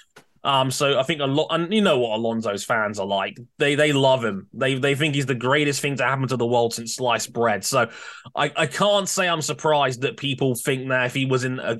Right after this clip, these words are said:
a car as good as Max's, that he would give Verstappen something to think about. Um, and,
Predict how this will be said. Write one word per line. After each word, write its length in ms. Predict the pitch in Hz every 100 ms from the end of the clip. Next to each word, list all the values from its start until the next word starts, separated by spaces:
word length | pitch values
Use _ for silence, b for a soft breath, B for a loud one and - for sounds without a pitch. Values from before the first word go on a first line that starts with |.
| -
a 80 |
car 360 | 131 - 139 127
as 120 | 123
good 180 | 113 135
as 140 | 127
Max's, 400 | 127 127 127 -
that 80 | 113
he 160 | 117 120
would 100 | 117
give 160 | 131
Verstappen 520 | 107 123 - 120 117 113
something 240 | 113 110
to 80 | 113
think 240 | 117 113
about. 320 | 110 101 101 B B B B _ _ -
Um, 720 | - 127 123 123 123 123 117 113 _
and, 480 | 131 131 127 123 117